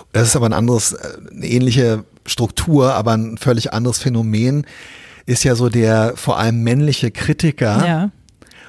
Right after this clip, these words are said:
Speaker 1: oder Verleger, der dann im
Speaker 2: <laughs>
Speaker 1: etwas fortgeschrittenen Stadium, äh, halt auch ein, ähm,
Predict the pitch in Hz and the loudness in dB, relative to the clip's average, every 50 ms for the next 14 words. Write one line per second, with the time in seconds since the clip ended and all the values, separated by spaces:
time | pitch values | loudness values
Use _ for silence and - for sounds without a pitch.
0 | - - - 120 123 120 127 127 - - 127 117 113 120 135 151 165 131 117 110 | -20 -6 0 2 4 4 4 2 2 2 2 2 4 4 4 4 4 2 2 2
1 | 117 117 113 123 120 - - 131 131 - - - - 226 131 127 - - - - | 2 2 2 2 2 2 2 2 2 0 0 0 0 0 0 0 0 -2 -6 -8
2 | - - 143 147 156 - - 147 - - - 139 131 - - - - - 147 131 | -4 -2 0 0 0 0 -2 -2 -2 -2 0 -2 -2 -2 -4 -4 0 0 0 2
3 | - - - - - - 131 131 143 135 127 123 123 123 135 143 - - - - | 0 -2 -4 -4 -2 0 0 0 0 0 0 0 0 0 -2 -4 -6 -10 -14 -14
4 | - - - - - - - 117 123 123 135 139 135 - - 156 185 185 - 139 | -14 -16 -16 -18 -10 -4 0 2 2 4 4 2 2 2 0 0 0 0 0 -2
5 | 123 107 110 - - 107 104 104 107 107 107 104 104 101 104 110 107 | -2 -2 -2 -4 -4 -4 -4 -2 -2 -2 -2 -2 -2 -2 -4 -6 -8